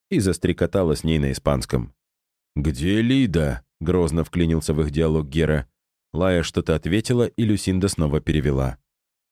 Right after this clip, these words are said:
«Говорит, что потеряла её в торговом центре, оставила с покупками в кафе,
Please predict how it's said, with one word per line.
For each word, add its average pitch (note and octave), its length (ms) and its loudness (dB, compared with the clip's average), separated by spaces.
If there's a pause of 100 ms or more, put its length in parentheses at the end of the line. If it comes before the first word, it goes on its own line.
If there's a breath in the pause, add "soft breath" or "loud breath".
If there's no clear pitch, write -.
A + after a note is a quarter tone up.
«Говорит, G2+ 320 0
что - 160 -4
потеряла A#2 500 0
её A#2+ 140 0
в - 60 -12
торговом F#2+ 460 0
центре, F#2+ 440 0 (240)
оставила G2+ 420 0
с - 100 -4
покупками F#2+ 520 0
в - 100 -6
кафе, A#2 380 0